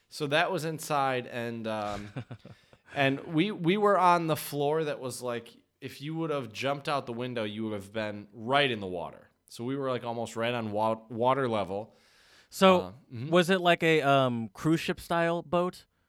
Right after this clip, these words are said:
Speaker 1: Um,
Speaker 2: Or
Speaker 1: not,
Speaker 2: like
Speaker 1: not
Speaker 2: a,
Speaker 1: nearly
Speaker 2: oh,
Speaker 1: that big. But, but
Speaker 2: okay.
Speaker 1: they had a restaurant upstairs and a bar, and we had free breakfast, um, uh, Saturday and Sunday, and that was really good.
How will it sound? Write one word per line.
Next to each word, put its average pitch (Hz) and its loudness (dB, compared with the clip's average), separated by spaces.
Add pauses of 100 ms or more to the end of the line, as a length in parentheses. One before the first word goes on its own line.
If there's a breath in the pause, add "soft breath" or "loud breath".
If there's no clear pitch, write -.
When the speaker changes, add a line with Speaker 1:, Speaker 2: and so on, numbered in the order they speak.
(240)
Speaker 1:
Um, 160 -2
Speaker 2:
Or 175 2
Speaker 1:
not, 143 4
Speaker 2:
like 139 4
Speaker 1:
not 131 4
Speaker 2:
a, - -2
Speaker 1:
nearly 143 2
Speaker 2:
oh, 165 4
Speaker 1:
that 110 -2
big. 90 -6 (400)
But, 156 2
but 170 2
Speaker 2:
okay. - -8
Speaker 1:
they 185 4
had 190 4
a - 2
restaurant 180 0
upstairs 156 -2
and 135 -4
a 120 -4
bar, 113 0
and 117 -10
we 113 -2
had 120 0
free 143 -4
breakfast, 131 -6
um, 107 -4 (160)
uh, 101 -6
Saturday 120 -4
and 113 -6
Sunday, 110 -4
and 107 -4
that 113 -2
was 107 -8
really 101 -4
good. 87 -6